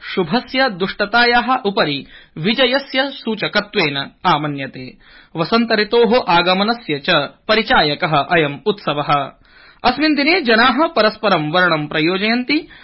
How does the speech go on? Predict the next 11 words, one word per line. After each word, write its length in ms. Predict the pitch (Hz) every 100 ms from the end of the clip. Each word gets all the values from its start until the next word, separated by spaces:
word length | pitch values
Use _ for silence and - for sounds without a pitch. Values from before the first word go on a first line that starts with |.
| - -
अभिवादनस्य 800 | - 247 302 311 302 302 330 330
आदानं 680 | 330 - 196 196 254 269 277
प्रदानं 500 | 262 202 226 175 160
च 80 | 160
कुर्वन्ति, 640 | 160 180 208 247 254 269 - - -
मिष्टान्नस्य 760 | 185 214 - 262 269 254 - 175 -
आस्वादनं 720 | 196 196 233 160 151 143 139
चैव 400 | - 214 165 151
कुर्वन्ति, 760 | 156 185 156 139 147 139 135 - _ - _
वृद्धानाम् 680 | 156 185 165 214 220 233 247 -
आशीर्वादं 760 | 175 180 175 160 202 151 143